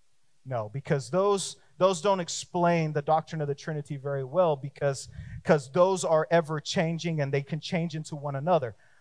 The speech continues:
But that's not, that's not the Trinity. The Trinity is God the Father, God the Son, and God the Holy Spirit.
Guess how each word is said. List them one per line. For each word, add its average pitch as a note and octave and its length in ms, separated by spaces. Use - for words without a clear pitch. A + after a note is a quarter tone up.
But D#3 80
that's F3 300
not, F3 320
that's E3 240
not D#3+ 180
the D#3 60
Trinity. A#2 460
The E3+ 80
Trinity G#3+ 540
is E3+ 260
God G3 340
the F#3+ 80
Father, F3 360
God E3 300
the E3 80
Son, E3 520
and D3 180
God E3 260
the D#3 80
Holy D3+ 280
Spirit. A#2 440